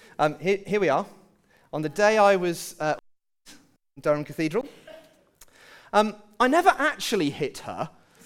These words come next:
but I wanted to several times. Um, if you have, uh, siblings, you might know that feeling of just want, just you're so fed up and frustrated and, and annoyed.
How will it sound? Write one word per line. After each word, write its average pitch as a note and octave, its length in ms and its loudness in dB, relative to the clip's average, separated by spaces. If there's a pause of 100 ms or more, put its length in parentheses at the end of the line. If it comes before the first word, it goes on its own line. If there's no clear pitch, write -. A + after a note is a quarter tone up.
(520)
but A3+ 180 2
I C4+ 140 8
wanted D4+ 460 2
to G3 260 2
several B3 460 2
times. D3+ 680 0 (520)
Um, A3+ 180 2
if B3+ 220 -2
you D4 100 2
have, A3 420 2 (200)
uh, D3+ 240 2
siblings, B3 720 0
you G3 140 -4
might G3+ 280 0
know F#3 380 2 (300)
that E3+ 240 0
feeling D#3 500 0
of D3+ 180 0
just - 280 -6
want, G3 280 -2
just G3+ 240 -6
you're G3+ 120 -2
so C4 480 2
fed A3+ 260 0
up F#3+ 220 4
and D#3 200 -8 (380)
frustrated A#3 840 0
and, E3+ 200 0
and F3 160 0
annoyed. A3 640 2